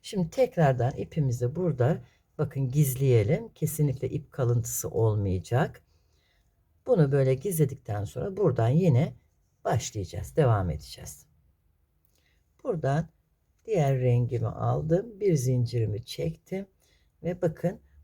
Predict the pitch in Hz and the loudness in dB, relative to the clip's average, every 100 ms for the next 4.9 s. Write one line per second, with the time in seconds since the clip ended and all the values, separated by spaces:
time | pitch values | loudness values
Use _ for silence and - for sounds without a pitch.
0 | _ 269 196 131 127 165 _ _ - 220 | _ 2 4 4 2 0 _ _ 2 4
1 | 202 151 113 - 131 139 320 _ _ 185 | 6 6 4 -4 -4 -2 -6 _ _ -2
2 | 190 170 139 - 139 - 139 123 - 131 | 2 4 2 0 -4 -2 -2 -2 -2 0
3 | 123 120 113 113 113 - - 160 175 190 | 2 2 2 2 2 0 2 4 4 0
4 | - _ _ _ _ 160 120 104 | -6 _ _ _ _ -6 -4 -6